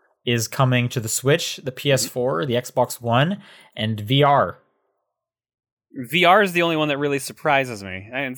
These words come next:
Speaker 2: and Switch a little.
Speaker 1: And Switch. Switch has gotta surprise you. Like, when was the last time a Rockstar game was on a Nintendo platform?
Speaker 2: Uh, Chinatown Wars.
Speaker 1: On the original D S.
Speaker 2: Yeah.
Speaker 1: Yep, that was a long time ago.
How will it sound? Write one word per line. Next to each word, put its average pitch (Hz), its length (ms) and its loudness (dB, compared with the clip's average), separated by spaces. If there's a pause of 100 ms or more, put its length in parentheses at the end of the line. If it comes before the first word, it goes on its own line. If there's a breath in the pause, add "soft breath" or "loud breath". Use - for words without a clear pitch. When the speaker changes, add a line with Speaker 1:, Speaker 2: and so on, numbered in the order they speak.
Speaker 2:
and 139 160 -4
Switch 156 280 -6
a 117 40 -6
little. 98 420 -4
Speaker 1:
And 143 220 2
Switch. 131 580 0
Switch 180 240 2
has 135 120 -2
gotta 147 240 6
surprise 104 460 -2
you. 95 80 -8
Like, 95 160 -6
when 135 80 0
was 120 100 2
the 127 60 2
last 127 180 0
time 127 260 0
a 117 60 0
Rockstar 110 600 0
game 101 240 -6
was 107 120 -6
on 101 140 -4
a 101 40 -6
Nintendo 101 420 -4
platform? 90 500 -12 (280)
Speaker 2:
Uh, 110 640 2
Chinatown 117 500 -4
Wars. 104 540 -10 (840)
Speaker 1:
On 127 160 2
the 127 120 4
original 135 520 4
D 120 240 2
S. - 440 -8
Speaker 2:
Yeah. 104 360 2 (640)
Speaker 1:
Yep, 120 340 -2
that 117 140 0
was 131 120 2
a 131 40 4
long 120 280 2
time 147 220 2
ago. 98 240 -4